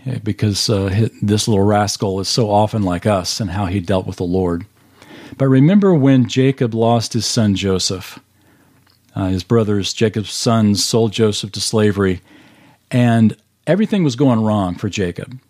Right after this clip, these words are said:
Now, his sons are one by one beginning to disappear, and now a famine has come, and now they've got to go back once again, and he's got to give up beloved Benjamin, his precious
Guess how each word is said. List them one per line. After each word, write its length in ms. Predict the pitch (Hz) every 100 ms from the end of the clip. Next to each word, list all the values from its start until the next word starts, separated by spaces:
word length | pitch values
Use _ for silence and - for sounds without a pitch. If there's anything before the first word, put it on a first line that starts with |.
| _ _ _ _ _
Now, 640 | 113 107 101 98 98 95 - -
his 200 | 110 104
sons 360 | 143 139 135
are 80 | 117
one 220 | 120 127
by 140 | 120 120
one 320 | 117 120 117
beginning 340 | 107 117 107
to 80 | 98
disappear, 800 | 90 120 120 - 120 113 110 110 _ - _ _ _
and 420 | 120 113 110 107
now 200 | 117 113
a 60 | 92
famine 400 | 147 143 139 123
has 140 | 113
come, 440 | - 117 113 110 - _ _ _
and 220 | 127 110
now 200 | 113 131
they've 160 | 131 117
got 120 | 135
to 80 | 117
go 120 | 110
back 300 | 104 127 123
once 240 | 123 120 113
again, 300 | 104 123 120
and 100 | 104
he's 140 | 120
got 180 | 123 107
to 60 |
give 220 | 95 123 113
up 220 | 117 104
beloved 640 | 107 104 117 117 107 98
Benjamin, 480 | 110 107 98 87 82
his 160 | 92
precious 640 | - - 110 101 101 - -